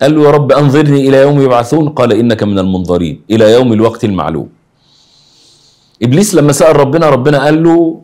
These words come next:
"خد اللي أنت عايزه اهوت، يلا روح في داهية." "أنظرني." قال:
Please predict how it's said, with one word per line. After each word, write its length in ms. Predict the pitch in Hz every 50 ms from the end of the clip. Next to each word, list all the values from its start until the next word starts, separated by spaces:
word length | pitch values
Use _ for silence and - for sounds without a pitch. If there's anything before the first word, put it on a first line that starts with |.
| _ _ _
"خد 500 | - - 147 147 131 104 85 73 - -
اللي 180 | 104 113 117 127
أنت 140 | 123 - 117
عايزه 280 | 120 131 135 120 127
اهوت، 220 | 139 139 131 131 139
يلا 540 | 123 120 107 101 90 85 69 - - 92
روح 140 | 92 104 -
في 140 | - - 104
داهية." 360 | 98 95 87 82 - - - _ _ _ _ _ _ _ _ _ _ _ _ _ _ -
"أنظرني." 540 | 107 117 117 131 180 185 185 196 196 190 185
قال: 520 | - - 139 139 143 143 147 139 113 104